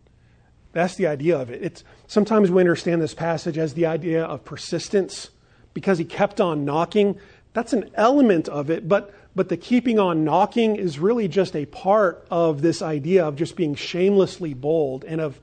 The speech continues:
and of doing whatever is necessary to provide hospitality for his friend.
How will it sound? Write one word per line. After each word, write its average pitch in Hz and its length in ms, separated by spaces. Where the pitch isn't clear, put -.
and 165 100
of 143 160
doing 185 480
whatever 240 500
is 190 180
necessary 143 920
to 180 140
provide 180 380
hospitality 170 880
for 156 200
his 131 140
friend. - 300